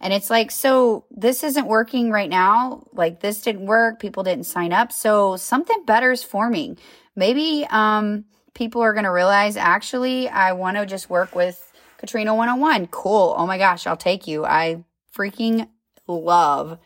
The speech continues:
coaching. I, it's, like, totally lights me up. It's been the best thing. I'm so glad I decided to just make it happen. I'm so, like, it's been great. So, like, maybe that's what's gonna happen from this.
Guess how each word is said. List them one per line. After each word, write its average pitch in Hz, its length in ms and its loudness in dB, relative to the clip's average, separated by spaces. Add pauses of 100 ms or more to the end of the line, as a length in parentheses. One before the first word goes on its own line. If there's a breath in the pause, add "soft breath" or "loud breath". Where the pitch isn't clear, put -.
(680)
coaching. 165 720 0
I, 180 180 2
it's, 208 300 0
like, 190 320 0 (220)
totally 269 480 2
lights 196 380 0
me 170 160 -4
up. - 340 -8
It's 180 180 -10
been 208 320 -4 (140)
the 170 280 -2
best 165 320 0
thing. 156 200 -2
I'm 147 100 -2
so 151 240 -4
glad 151 220 2
I 147 120 4
decided 147 500 -2
to 147 80 -10
just 143 400 -6 (320 loud breath)
make 160 280 0
it 156 80 2
happen. 156 440 0
I'm 147 140 -6
so, 160 420 2
like, - 220 -6
it's - 200 -6
been 151 160 -4
great. 147 280 2 (220 loud breath)
So, 220 240 4
like, 208 200 0 (180)
maybe 175 240 2
that's 240 300 2
what's 220 260 0
gonna 170 140 -4
happen 143 400 -4
from 139 200 -8
this. 143 260 -8